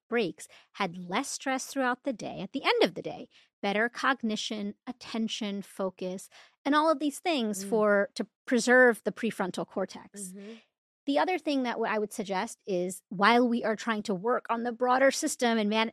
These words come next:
Speaker 1: but how do you manage your stress in the day-to-day?
Speaker 2: Yep.
Speaker 1: It's to really think about what you are doing during the day. So, for example, multitasking.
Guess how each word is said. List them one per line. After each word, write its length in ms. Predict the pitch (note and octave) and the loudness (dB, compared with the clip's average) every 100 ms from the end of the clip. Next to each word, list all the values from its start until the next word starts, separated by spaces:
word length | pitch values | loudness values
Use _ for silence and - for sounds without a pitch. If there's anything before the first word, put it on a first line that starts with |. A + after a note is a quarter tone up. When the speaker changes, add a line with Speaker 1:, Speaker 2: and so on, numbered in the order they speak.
| - | -6
Speaker 1:
but 100 | G#3 | 0
how 120 | A#3 | 2
do 80 | A#3 | 4
you 120 | A#3 | 2
manage 280 | G#3+ G#3+ G#3 | 2 0 -4
your 60 | |
stress 320 | G3 - G#3+ A3 | -4 -4 -4 -4
in 40 | |
the 60 | G3+ | 0
day-to-day? 520 | G#3+ G#3 D4 E4 C4+ | 0 2 2 0 0
Speaker 2:
Yep. 220 | G#3+ G#3 - | -2 -4 -4
Speaker 1:
It's 160 | B3+ - | -6 -4
to 100 | B3+ | -2
really 280 | D4+ F4 | -2 -2
think 260 | E4+ C#4 C4+ | -2 -2 -2
about 240 | B3+ A3+ | 0 -2
what 180 | F#3 A#3 | -2 -2
you 200 | A#3+ B3+ | -2 -4
are 100 | B3 | -6
doing 400 | A#3 E3+ F3+ F3+ E3+ | -6 -6 -6 -6 -8
during 360 | D#3 D3+ D#3+ | -6 -6 -6
the 80 | D3+ | -8
day. 280 | - - - | -10 -16 -14
So, 180 | - G3+ | -8 -6
for 200 | - A#3+ | -2 -2
example, 520 | A#3 - E3+ - - G#3 | -2 -4 -12 -10 -14 -6
multitasking. 800 | A3+ B3+ - F#3 G#3+ G#3+ - C#4 | -4 -4 -8 -16 -14 -14 -14 -14